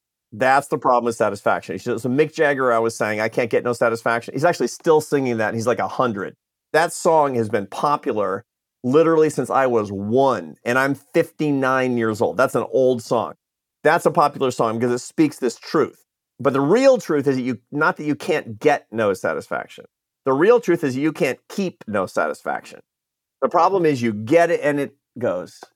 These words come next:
You know, I get the promotion and then I'm, like, struggling again. I get the raise and the, the day I enjoy it is the day I find out about it, not even the day it so-, shows up in my check.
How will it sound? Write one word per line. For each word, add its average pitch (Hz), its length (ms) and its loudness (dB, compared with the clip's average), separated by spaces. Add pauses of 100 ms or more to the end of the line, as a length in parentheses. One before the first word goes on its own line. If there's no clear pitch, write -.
(120)
You 135 120 -2
know, 147 140 4
I 151 140 4
get 165 320 0
the 180 100 2
promotion 143 720 0
and 131 140 0
then 147 260 0
I'm, 127 180 -2
like, 123 220 -2
struggling 104 640 0
again. 80 360 -8
I 131 140 2
get 156 220 2
the 170 100 2
raise 127 680 2
and 123 180 2
the, 120 120 0
the 120 180 0
day 147 220 2
I 151 100 2
enjoy 131 400 0
it 127 60 2
is 113 60 -2
the 113 100 2
day 117 160 4
I - 20 2
find 117 400 0
out 120 180 4
about 98 220 0
it, 98 80 -2
not 135 220 2
even 139 140 0
the 120 100 2
day 120 200 2
it 117 120 2
so-, 120 380 0
shows 117 320 0
up 117 120 0
in 95 80 -2
my 90 140 -4
check. - 500 -4